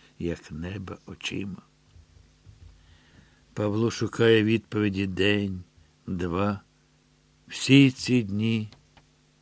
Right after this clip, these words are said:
шукає і не знаходить. Вислизають слова, що, здається, от-от спіймає. Вже пішла до лісу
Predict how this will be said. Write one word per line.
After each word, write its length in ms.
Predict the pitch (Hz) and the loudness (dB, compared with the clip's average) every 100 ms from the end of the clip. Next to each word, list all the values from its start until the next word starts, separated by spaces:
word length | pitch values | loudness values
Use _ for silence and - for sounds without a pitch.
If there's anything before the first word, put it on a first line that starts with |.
| _ _ | _ _
шукає 1040 | - - 87 - - 113 143 143 139 135 131 _ _ _ _ _ _ _ _ | -18 -8 -8 -6 0 2 4 2 0 -2 -8 _ _ _ _ _ _ _ _
і 220 | 131 180 | 8 8
не 260 | 175 131 131 | 8 4 2
знаходить. 1120 | 107 98 110 - - 90 82 76 73 - - - _ _ _ _ _ _ _ _ _ _ _ _ _ _ | 0 -2 -4 -4 -4 -4 -4 -8 -14 -16 -20 -20 _ _ _ _ _ _ _ _ _ _ _ _ _ _
Вислизають 1040 | 98 139 135 - 160 143 147 127 104 92 | 4 4 4 4 4 6 6 6 4 2
слова, 520 | - 101 107 127 147 - _ _ _ _ _ _ | -4 -2 2 4 2 -2 _ _ _ _ _ _
що, 240 | - - 104 | -14 -4 -2
здається, 600 | 95 123 131 - 127 123 _ _ _ | 4 6 6 4 0 0 _ _ _
от-от 680 | - 131 156 - 113 123 - - _ | 4 6 6 4 2 2 -2 -20 _
спіймає. 880 | - - - 107 107 82 78 73 69 - _ _ _ - _ _ _ _ _ _ _ - | -18 -10 -2 -2 -2 -4 -6 -10 -16 -20 _ _ _ -20 _ _ _ _ _ _ _ -14
Вже 340 | 95 90 101 | -10 -4 -4
пішла 440 | 92 98 - 104 101 | -4 -8 -6 -2 -2
до 200 | 98 101 | 0 0
лісу 480 | 110 104 - 104 | 0 -2 -4 -6